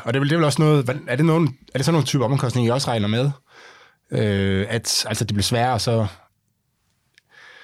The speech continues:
Altså, hvis du har et eller andet puslespil, som, øh, som siger, "Hvis jeg begynder at flytte en brik, så skal jeg ændre på det hele."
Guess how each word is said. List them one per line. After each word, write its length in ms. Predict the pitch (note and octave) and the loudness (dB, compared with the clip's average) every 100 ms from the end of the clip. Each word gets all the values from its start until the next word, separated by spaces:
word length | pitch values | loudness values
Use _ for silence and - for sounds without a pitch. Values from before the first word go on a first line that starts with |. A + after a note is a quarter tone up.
| - - - _ - | -20 -20 -20 _ -4
Altså, 120 | A#2 | -2
hvis 60 | |
du 60 | B2 | 0
har 80 | C#3 | 0
et 40 | |
eller 100 | D#3+ | 0
andet 100 | D3+ | 2
puslespil, 440 | C#3+ D#3+ A#2+ B2+ A2 | 0 0 -2 -2 0
som, 220 | A2 G#2+ | 2 2
øh, 160 | A2 | 0
som 180 | C#3 A#2 | 0 0
siger, 140 | G#2+ C#3 | 2 2
"Hvis 120 | A#2 | 0
jeg 60 | A#2 | 0
begynder 160 | D3+ | 0
at 60 | C3+ | 0
flytte 220 | D3+ E3+ | 0 0
en 180 | D#3 A2+ | 0 0
brik, 200 | A2+ B2+ | -2 -2
så 160 | - | -2
skal 140 | C#3 C#3 | -2 0
jeg 20 | |
ændre 100 | B2+ | 0
på 100 | B2+ | 0
det 100 | B2+ | 0
hele." 260 | G#2 C#3 A2 | 2 2 0